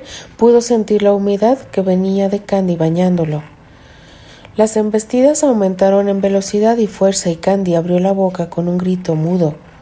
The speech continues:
"Te amo", susurró Terry y la besó furiosamente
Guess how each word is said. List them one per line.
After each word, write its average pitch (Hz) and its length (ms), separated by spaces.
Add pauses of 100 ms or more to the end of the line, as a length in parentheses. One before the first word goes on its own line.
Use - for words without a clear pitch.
(640)
"Te 175 160
amo", 180 380 (460)
susurró 247 540
Terry 196 320
y 196 40
la 190 140
besó 185 300
furiosamente 208 960